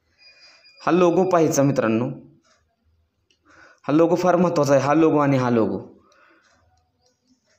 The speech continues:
हे पहा, असे certificate असते, हे original certificate. आता आपण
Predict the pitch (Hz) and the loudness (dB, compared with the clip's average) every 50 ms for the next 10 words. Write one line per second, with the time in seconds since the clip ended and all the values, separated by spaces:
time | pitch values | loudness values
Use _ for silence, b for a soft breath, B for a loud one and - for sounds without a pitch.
0 | _ _ _ _ _ _ _ _ _ _ _ _ _ _ _ _ _ _ _ _ | _ _ _ _ _ _ _ _ _ _ _ _ _ _ _ _ _ _ _ _
1 | _ _ _ _ _ 202 _ _ _ 247 254 254 _ _ _ _ _ _ _ _ | _ _ _ _ _ _ _ _ _ _ _ _ _ _ _ _ _ _ _ _
2 | _ _ _ _ _ _ _ _ _ _ _ _ _ _ _ _ _ _ _ _ | _ _ _ _ _ _ _ _ _ _ _ _ _ _ _ _ _ _ _ _
3 | _ - - - - 147 160 160 151 143 151 - 180 165 - 175 165 165 170 165 | _ -20 -10 -6 -4 -2 0 0 0 -2 -2 -6 -6 -2 -2 0 0 0 2 2
4 | 170 165 160 160 160 - - 139 135 127 123 120 113 110 120 117 110 117 107 101 | 2 0 0 -2 -4 -4 -2 0 0 2 2 0 0 0 -2 -2 -2 -2 -4 -2
5 | 113 110 117 117 120 - B B B B B B B B B B B B B B | -2 -2 -2 -2 -4 -6 B B B B B B B B B B B B B B
6 | B B B B B _ _ _ _ _ _ _ _ _ _ _ _ _ _ _ | B B B B B _ _ _ _ _ _ _ _ _ _ _ _ _ _ _
7 | _ _ _ _ _ _ _ _ _ _ _ _ _ _ _ _ _ _ _ _ | _ _ _ _ _ _ _ _ _ _ _ _ _ _ _ _ _ _ _ _
8 | _ - - - 143 151 156 - 196 190 185 - 143 143 143 | _ -20 -12 -8 -6 -4 -2 0 0 0 0 0 -2 -2 -2